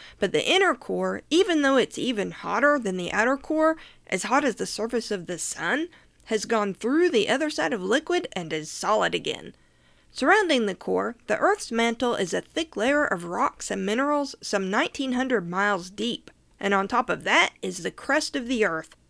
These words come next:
which doesn't sound very appealing, but that's where we live, and we know it's really pretty, with trees and oceans and stuff on top of it.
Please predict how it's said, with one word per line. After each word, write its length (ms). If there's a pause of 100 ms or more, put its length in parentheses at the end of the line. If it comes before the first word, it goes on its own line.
(180)
which 300
doesn't 340
sound 460
very 200
appealing, 760
but 180
that's 240
where 140
we 120
live, 420
and 180
we 100
know 160
it's 160
really 260
pretty, 460 (160)
with 220
trees 440
and 140
oceans 480
and 160
stuff 240
on 160
top 220
of 140
it. 180